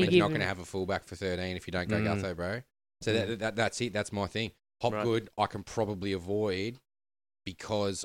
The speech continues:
Speaker 1: I've got other options in those positions. I've got so much option in the back row.
Speaker 3: Mm.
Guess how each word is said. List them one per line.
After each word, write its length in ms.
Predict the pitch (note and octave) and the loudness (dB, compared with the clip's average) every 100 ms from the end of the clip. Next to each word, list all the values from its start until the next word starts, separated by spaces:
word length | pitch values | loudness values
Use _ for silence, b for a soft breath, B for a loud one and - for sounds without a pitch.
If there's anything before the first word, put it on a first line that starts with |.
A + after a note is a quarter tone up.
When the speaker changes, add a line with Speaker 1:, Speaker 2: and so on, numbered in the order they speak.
| F#2+ | -8
Speaker 1:
I've 200 | F#2 - | -10 -2
got 240 | G#2+ G2+ - - | -2 -2 -4 -2
other 320 | G2 G2 F#2 | -2 0 2
options 440 | F#2+ - A2 G2+ G#2 | 2 0 -4 -4 -4
in 140 | G2+ | -2
those 240 | G2+ F#2+ - | -2 -2 -4
positions. 720 | E2+ F#2+ G2 G2 - - - _ F#2+ | -6 -4 -2 -4 -8 -12 -12 _ -8
I've 120 | F2+ | -6
got 180 | G#2 - | -4 -2
so 320 | - F#2+ F#2+ | -2 -2 -2
much 220 | G2+ G#2 | -4 -4
option 280 | G2+ - G2+ | -4 -4 -6
in 60 | F#2+ | -4
the 40 | |
back 240 | F2 E2+ G2+ | -4 -2 0
row. 300 | F#2+ F2+ C#2 _ _ C3 | 0 0 -4 _ _ 0
Speaker 3:
Mm. 240 | A#2+ G2 | 2 0